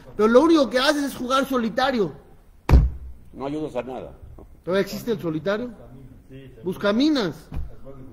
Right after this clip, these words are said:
Speaker 1: Sí, claro. Es lo único que juegas. Oye, pero tienes una computadora ahí, es un avión. Podrás hacer cien cosas, pero no saben qué hacer con ello.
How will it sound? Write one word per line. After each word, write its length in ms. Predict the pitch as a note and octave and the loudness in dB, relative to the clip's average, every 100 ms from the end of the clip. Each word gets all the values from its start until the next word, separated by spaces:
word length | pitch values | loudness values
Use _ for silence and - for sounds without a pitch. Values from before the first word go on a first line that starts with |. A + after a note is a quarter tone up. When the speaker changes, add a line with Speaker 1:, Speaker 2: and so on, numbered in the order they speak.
| - - | -20 -20
Speaker 1:
Sí, 200 | - A#3 | -10 -8
claro. 440 | G#3 C4 C4 F#3+ F3+ - - - | 0 0 2 -2 -6 -16 -20 -6
Es 120 | - | 0
lo 100 | C#4+ | 4
único 240 | E4+ E4+ C4 | 6 6 4
que 80 | C4 | 0
juegas. 680 | B3+ D#4+ C4 B3 A3+ F3+ - - - - | 4 4 4 2 2 0 -6 -14 -12 -2
Oye, 220 | D4 D#4+ | 2 2
pero 140 | A#3+ A#3 | 2 -2
tienes 180 | C#4+ | -2
una 120 | D4 B3 | -2 -2
computadora 640 | C4 G#3+ G#3 A3+ C4 C#4+ | -4 -4 -2 2 6 6
ahí, 180 | C#4 C#4+ | 4 2
es 120 | - | 0
un 100 | C#4+ | 0
avión. 640 | C4 B3 C4+ D4+ C#4 F#3+ - - - - - | 0 2 6 6 4 0 -6 -20 -20 -20 -14
Podrás 340 | - G#3+ C#4 C#4 | -2 2 4 2
hacer 320 | A3+ C4+ C4+ | 0 -2 -2
cien 320 | - B3+ C4 | -4 -4 -4
cosas, 640 | B3+ C#4+ A#3 B3+ A3+ F3+ - - - - - - | -2 0 2 2 2 0 -8 -20 -20 -20 -20 -10
pero 180 | D3+ D3+ | -6 -4
no 160 | F3 G#3+ | -2 -4
saben 300 | A#3+ A#3+ A3+ | -2 -4 -4
qué 80 | |
hacer 260 | A#3 A3 A3+ | -6 -4 -6
con 160 | A3 A3+ | -6 -8
ello. 240 | C4 A3+ | -8 -12